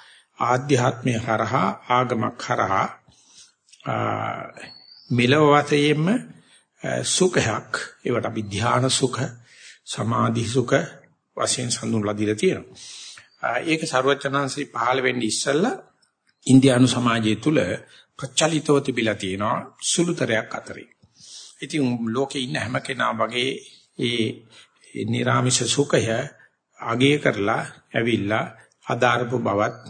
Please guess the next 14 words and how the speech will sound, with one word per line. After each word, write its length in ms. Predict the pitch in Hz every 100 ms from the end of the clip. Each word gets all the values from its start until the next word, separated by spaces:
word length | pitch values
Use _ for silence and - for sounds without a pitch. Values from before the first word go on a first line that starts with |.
| - _
ඒ 140 | 127
පැරණි 480 | 113 120 113 117 123 117 - - _
පොත්පත්වල 640 | - 123 - 120 - 123 123
සඳහන් 420 | 110 110 104 101
වෙලා 180 | 101 101
තියෙනවා. 420 | 143 147 - - - - - - - -
ඉතින් 260 | 135 147
එතනදී 540 | 123 135 135 131 147 143
ඒ, 280 | 123 113 104 - - - _
ඒ 540 | - 110 101 101 - - - - _ _ _ _ _ -
ඉන්දියාවේ 520 | 127 131 139 127 127
තියෙන 260 | 127 123 131
සුවිශේෂත්වය 680 | 127 120 123 - - - 156
පේන්න 340 | - 131